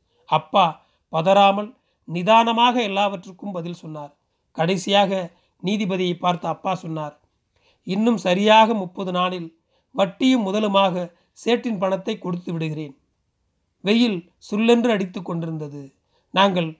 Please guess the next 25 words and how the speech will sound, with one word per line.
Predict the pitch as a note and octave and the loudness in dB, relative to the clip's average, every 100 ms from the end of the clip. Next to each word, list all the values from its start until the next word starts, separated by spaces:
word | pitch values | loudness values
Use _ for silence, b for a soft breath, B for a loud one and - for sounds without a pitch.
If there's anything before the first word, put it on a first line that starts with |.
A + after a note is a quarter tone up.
| _ | _
சைக்கிள் | - G#3+ B3+ B3+ | -4 -2 -2 -2
ரிக்ஷாவில் | G3+ F3 F#3 E3+ E3 - | -4 -4 -2 -2 -4 -6
திரும்பிக் | G3+ G#3+ G3 | -4 -4 -6
கொண்டிருந்தோம். | F3+ D#3+ D#3+ D3 C#3+ C3+ - _ _ _ _ _ _ | -8 -8 -8 -10 -14 -16 -20 _ _ _ _ _ _
இது | G#3+ A#3 G#3+ | -2 0 0
இவ்வாறு | G#3+ A#3 B3+ C#4 | 2 4 6 4
முடியும் | G#3+ A#3 A#3 | 0 -4 -4
என்று | G#3 F#3+ F#3 E3+ _ _ | -6 -8 -12 -14 _ _
உண்மையில் | F#3 G#3 A#3 A#3+ | -10 -6 -2 0
நான் | G#3 F#3 | 2 0
எதிர்பார்க்கவில்லை. | E3+ F#3 G3+ F3+ - D#3+ D3 C#3 C3+ _ _ _ | 0 -2 0 -2 -4 -10 -10 -14 -18 _ _ _
நான் | D#3+ E3 | -4 -4
அதிர்ந்து | D3+ D#3+ G#3 G3+ | -2 -4 -2 -2
போயிருந்தேன். | E3+ D#3+ D3+ C#3+ C#3 B2+ _ _ _ _ _ | -4 -4 -6 -12 -16 -18 _ _ _ _ _
அப்பா | - E3 - G#3 E3 _ | -2 -2 2 2 2 _
சாதாரணமாக | - F3 F#3+ G#3+ A3 A3 A3 A3 B3+ | -6 0 2 4 4 2 0 0 -2
பேசிக் | F#3+ F3+ E3 | -8 -10 -10
கொண்டு | E3+ D3 | -14 -12
வந்தார். | D3 C#3+ C#3 C3+ _ _ _ _ _ _ _ - | -14 -14 -16 -18 _ _ _ _ _ _ _ -4
"நீ | E3+ | -2
ஒன்றும் | G3 G#3 A#3+ A3 | 0 0 0 2
மனசை | G#3+ A3 B3 | 2 2 -2
விட்டு | A3 A#3 A3 | -2 -6 4
விடாதேப்பா. | G#3 G#3 F#3+ G3+ F3+ - _ _ _ _ _ _ _ | 4 4 0 -2 -2 -4 _ _ _ _ _ _ _
வாழ்க்கையில் | D#3+ F#3+ G#3+ G3+ F3+ D#3+ | 2 2 2 -6 -6 -8